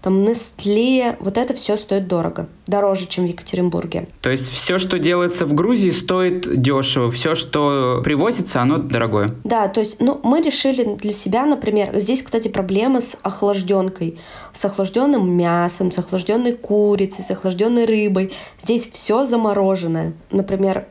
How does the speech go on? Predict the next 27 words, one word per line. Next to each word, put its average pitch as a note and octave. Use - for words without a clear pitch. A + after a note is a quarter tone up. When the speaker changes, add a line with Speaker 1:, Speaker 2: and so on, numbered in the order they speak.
Speaker 1:
что C4
у A#3+
нас G3
входит A#3+
в G3+
корзину, G3+
которую A#3
мы G3
покупаем G#3
каждые, G3
там, E3+
два-три G3
дня? E3
Это F#3+
вот F#3+
я G3
беру F#3+
на F#3
рынке F3+
овощи, C4+
А, F#3
зелень, D4
морковь, G3
огурцы, G3
помидоры, B3
яблоки, G3+
бананы. C#4+